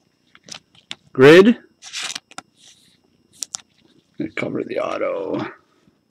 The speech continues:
Warren Moon, purple grass.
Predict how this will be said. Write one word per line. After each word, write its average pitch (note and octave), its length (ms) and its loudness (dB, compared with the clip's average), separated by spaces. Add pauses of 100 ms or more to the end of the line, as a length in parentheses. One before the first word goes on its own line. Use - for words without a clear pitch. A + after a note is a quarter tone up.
(720)
Warren E3 300 10
Moon, E3+ 320 10
purple F3 340 6
grass. E3+ 640 4